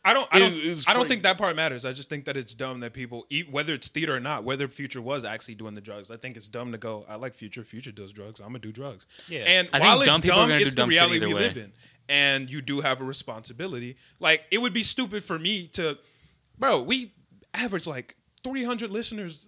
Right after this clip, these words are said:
Speaker 1: three hundred listens a week. We still have influence. Like,
Speaker 3: Yeah.
Speaker 1: it, you still have to understand that we have s-, a small amount, but it would be ignorant for us to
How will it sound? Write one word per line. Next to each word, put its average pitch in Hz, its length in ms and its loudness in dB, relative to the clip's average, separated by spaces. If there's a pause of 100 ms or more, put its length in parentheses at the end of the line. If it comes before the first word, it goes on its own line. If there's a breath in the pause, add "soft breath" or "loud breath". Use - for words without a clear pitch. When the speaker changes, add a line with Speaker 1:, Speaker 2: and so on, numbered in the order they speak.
(120)
Speaker 1:
three 233 160 -2
hundred 220 240 -6
listens 190 380 -4
a 151 60 -10
week. 185 260 -10 (320 soft breath)
We 247 120 -4
still 262 340 0
have 202 240 2
influence. 123 680 -12 (200)
Like, 208 300 4
Speaker 3:
Yeah. 214 80 0
Speaker 1:
it, - 220 -10
you 190 320 -6
still 262 280 -2
have 220 200 0
to - 180 -4
understand 175 460 -4
that 127 60 -8
we 147 180 -6
have 147 380 -2 (500 soft breath)
s-, - 120 -6
a - 60 -6
small 135 380 0
amount, 160 380 -4 (220 soft breath)
but 156 340 4 (340)
it 165 60 2
would 165 120 2
be 160 180 0
ignorant 151 380 -2
for 135 160 -2
us 123 160 0
to 127 260 -6